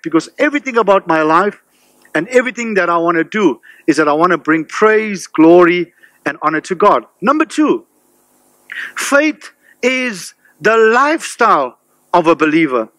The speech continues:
Romans chapter one, from verses sixteen through to seventeen, it says there, "For I am not ashamed of the gospel of Christ, for it is the power of God unto salvation to everyone that believeth, to the Jew first and also to the Greek." Therein,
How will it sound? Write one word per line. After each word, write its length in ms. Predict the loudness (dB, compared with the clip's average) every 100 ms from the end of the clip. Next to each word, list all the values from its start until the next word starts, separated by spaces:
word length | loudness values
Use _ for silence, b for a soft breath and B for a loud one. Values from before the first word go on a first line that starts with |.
| b b b
Romans 460 | -4 -2 -2 -6 -8
chapter 340 | -8 -6 -2
one, 360 | 0 2 0 -2
from 200 | -4 0
verses 320 | 0 -2 -6
sixteen 420 | -8 -6 -4 -6
through 180 | -4 -4
to 120 | -4
seventeen, 540 | 0 0 0 -2 -4 -4
it 60 |
says 260 | -2 -4 0
there, 180 | -2 -2 B B B
"For 140 | 2 4
I 100 | 2
am 160 | -2
not 180 | 0 0
ashamed 540 | -2 -4 -6 -8 -14 -20 _ b b
of 100 | -2
the 80 | 2
gospel 340 | 0 0 -2
of 120 | -2
Christ, 340 | -2 -2 -4 -8 B B
for 160 | 2 2
it 40 |
is 80 | 2
the 80 | -6
power 420 | -4 2 4 4
of 140 | 2 2
God 240 | 2 2 -2
unto 220 | -6 -6
salvation 520 | -4 0 0 -4 -10 -18 B B
to 140 | -10 -8 -4
everyone 540 | -4 -2 -4 0 0
that 180 | 0 -2
believeth, 400 | 0 0 -2 -6
to 120 | -6
the 80 | -8
Jew 200 | -6 -6
first 420 | 2 4 4 0 _ B B
and 120 | -2
also 320 | 2 2 2
to 140 | 0 0
the 100 | 0
Greek." 300 | 0 -2 -4 B B
Therein, 720 | -8 -4 -2 -2 -6 -10 -12